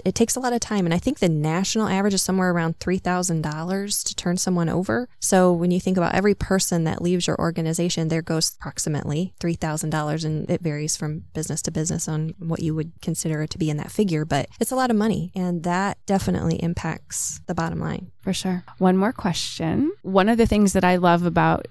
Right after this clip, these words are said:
Speaker 2: this podcast is that we're able to leverage a lot of our internal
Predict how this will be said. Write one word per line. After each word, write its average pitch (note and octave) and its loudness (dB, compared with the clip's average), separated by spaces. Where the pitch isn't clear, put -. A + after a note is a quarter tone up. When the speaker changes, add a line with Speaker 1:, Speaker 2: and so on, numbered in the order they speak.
Speaker 2:
this F3 2
podcast E3+ 4
is E3+ 2
that - 2
we're E3+ 6
able E3+ 6
to F#3+ 2
leverage E3+ 4
a E3+ 0
lot D#3+ 4
of E3 0
our D#3+ 2
internal E3+ 2